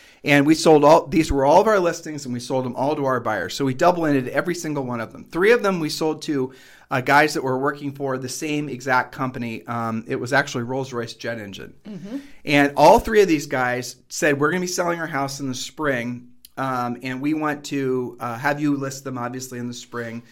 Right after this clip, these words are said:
Speaker 1: Merry Christmas. We'll see you in four or six months." Remember, this is Ohio, so <laughs> the winter was real.
Speaker 2: Yeah.
Speaker 1: <laughs> Right? So, you know, there was a distinct change of seasons where we used to live.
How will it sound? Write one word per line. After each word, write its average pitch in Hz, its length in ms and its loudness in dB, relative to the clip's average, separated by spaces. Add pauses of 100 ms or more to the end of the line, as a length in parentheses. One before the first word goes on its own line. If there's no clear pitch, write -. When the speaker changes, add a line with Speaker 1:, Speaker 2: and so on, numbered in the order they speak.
(240)
Speaker 1:
Merry 147 200 0
Christmas. 143 420 -4
We'll 123 80 -10
see 131 200 -8
you 127 60 -4
in 117 80 -8
four 123 220 -4
or 117 60 -2
six - 280 -8
months." 98 300 -8
Remember, 127 220 2
this 120 100 -4
is 120 140 0
Ohio, 113 400 4
so 113 400 0 (100)
<laughs> 170 140 2
the 180 140 8
winter 165 340 6
was 131 180 2
real. 127 420 4 (200)
Speaker 2:
Yeah. 185 200 -4 (100)
Speaker 1:
<laughs> - 100 -12
Right? 135 240 4
So, 147 280 4
you 147 120 0
know, 135 100 4
there 139 160 4
was 151 220 6
a 156 40 0
distinct 143 520 0
change 139 320 6
of 131 80 -6
seasons 123 480 0
where 120 140 2
we 117 120 -2
used 113 200 -4
to 107 60 -4
live. 107 260 -2